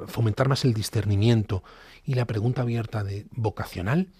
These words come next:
estamos, bueno, pues, eh, entreteniendo,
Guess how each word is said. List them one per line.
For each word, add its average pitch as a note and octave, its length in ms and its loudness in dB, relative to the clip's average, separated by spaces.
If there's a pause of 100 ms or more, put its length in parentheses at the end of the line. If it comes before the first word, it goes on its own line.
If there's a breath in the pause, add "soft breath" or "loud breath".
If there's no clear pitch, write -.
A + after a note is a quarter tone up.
(800 soft breath)
estamos, - 640 -8
bueno, G2 360 -10
pues, - 380 -12
eh, D#2 440 -16 (520)
entreteniendo, E2+ 720 -6